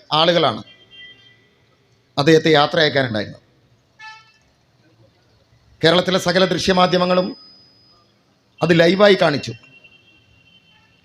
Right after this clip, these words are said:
കേരളത്തിലെ സകല പത്രങ്ങളിലും ആ വാർത്ത വന്നു. എന്നാൽ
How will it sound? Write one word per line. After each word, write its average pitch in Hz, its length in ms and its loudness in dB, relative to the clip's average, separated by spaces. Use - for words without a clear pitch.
കേരളത്തിലെ 196 520 0
സകല 196 180 2
പത്രങ്ങളിലും 214 560 0
ആ 156 140 0
വാർത്ത 151 320 0
വന്നു. 113 200 -4
എന്നാൽ 165 300 4